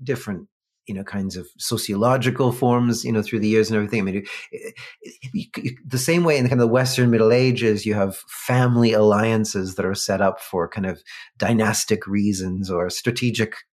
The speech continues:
you know, plays in terms of land and, and, and whatever. The same kinds of things, you know, take place in these little villages, but at a completely different <laughs> socioeconomic level or whatever. You're always trying to kind of level up by linking yourself to maybe a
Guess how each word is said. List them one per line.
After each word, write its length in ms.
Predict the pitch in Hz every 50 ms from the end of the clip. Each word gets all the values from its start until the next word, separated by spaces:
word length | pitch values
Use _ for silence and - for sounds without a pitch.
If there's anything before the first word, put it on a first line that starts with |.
| _ _ _ - - _ -
you 60 | 139
know, 120 | 113 104
plays 560 | 95 - - 120 113 104 104 107 101 104 101 95
in 120 | 101 90
terms 260 | - 104 101 98 95
of 140 | 101 98 95
land 420 | 101 98 101 107 107 107 107 101
and, 160 | 101 101 98 101
and, 160 | - 98 101
and 160 | 98 98 98
whatever. 320 | 98 101 95 98 98 92 98
The 100 | 107 110
same 240 | - - 139 143 135
kinds 500 | 127 - - - 123 127 127 127 123 107
of 140 | 113 104 -
things, 420 | - 117 110 107 107 101 101 - - - - - - -
you 100 | - 110
know, 80 | 104 98
take 240 | 95 - 110 107 107
place 340 | - 113 110 107 107 -
in 100 | - 98
these 140 | 98 95 85
little 220 | 104 107 98 98 87
villages, 540 | 101 101 101 113 107 90 95 101 98 95
but 120 | 90 - 98
at 120 | 104 101
a 160 | 107 107 107 -
completely 380 | - 123 107 120 139 143 - 117
different 320 | 113 113 - - 110 104
<laughs> 80 | - -
socioeconomic 1500 | 117 113 - - 127 113 - - - 127 - - - - - - 170 - 127 123 120 - 120 117 110 107 107 110 107 -
level 400 | 107 110 107 104 104 101 95 90
or 80 | 87 90
whatever. 360 | 95 95 90 98 98 95 98
You're 120 | 98 113
always 160 | 120 143 107 -
trying 160 | - 135 127
to 100 | 110 101
kind 160 | - 110 101
of 60 | -
level 400 | 117 104 107 117 120 104 117 117
up 220 | 113 101 101 - - - - - - - - _ -
by 340 | 110 104 104 104 98 104 101 - - - 123 - - _
linking 480 | - 123 113 127 139 139 123 127 127 123
yourself 540 | 117 107 107 104 - - 104 104 107 104 -
to 300 | - - 107 101 98 92 95
maybe 300 | 101 98 87 95 101 95
a 160 | 95 101